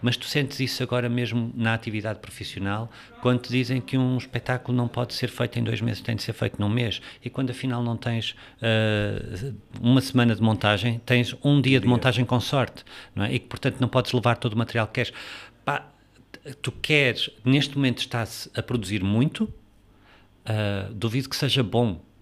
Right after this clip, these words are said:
Speaker 1: duvido. Não, tenho, eu não tenho, eu cada vez tenho menos vontade de ver teatro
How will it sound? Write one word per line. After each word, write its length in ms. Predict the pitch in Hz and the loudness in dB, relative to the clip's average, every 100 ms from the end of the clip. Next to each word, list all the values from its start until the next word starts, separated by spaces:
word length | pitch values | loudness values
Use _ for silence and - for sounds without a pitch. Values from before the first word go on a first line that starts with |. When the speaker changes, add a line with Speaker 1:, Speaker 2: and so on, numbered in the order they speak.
| _ _ _ _ _ _ _ _ - | _ _ _ _ _ _ _ _ -6
Speaker 1:
duvido. 540 | 110 104 101 101 80 - - _ - _ _ - | -4 -2 -2 -4 -6 -16 -20 _ -20 _ _ -2
Não, 240 | 101 104 | 0 0
tenho, 400 | 101 - 120 117 98 | -2 2 2 2 -4
eu 280 | - 131 127 | -4 2 4
não 80 | 143 | 4
tenho, 260 | 139 139 - | 2 0 0
eu 100 | 110 | -4
cada 220 | - 113 | -2 -2
vez 140 | 113 123 | -2 0
tenho 140 | 117 | 0
menos 180 | 110 92 | 0 0
vontade 260 | 101 110 92 | -4 -4 -6
de 60 | |
ver 80 | 92 | -6
teatro 360 | - 80 - | -8 -12 -12